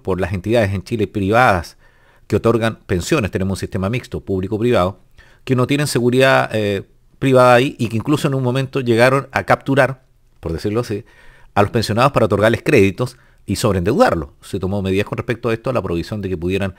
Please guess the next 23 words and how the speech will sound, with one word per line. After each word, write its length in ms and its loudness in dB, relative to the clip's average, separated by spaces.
adquirir 380 -6
créditos 580 0
de 120 -14
cierta 200 -6
envergadura 560 0
y 100 -6
que 180 -4
fueran 280 -2
a 40 -2
un 80 -2
lugar 180 2
a 60 2
pagarse 440 2
y 160 -8
la 120 -2
misma 240 -4
entidad 240 -2
que 80 -2
les 80 -2
pagaba 360 2
le 60 0
ofrecieron 320 -2
crédito, 340 -4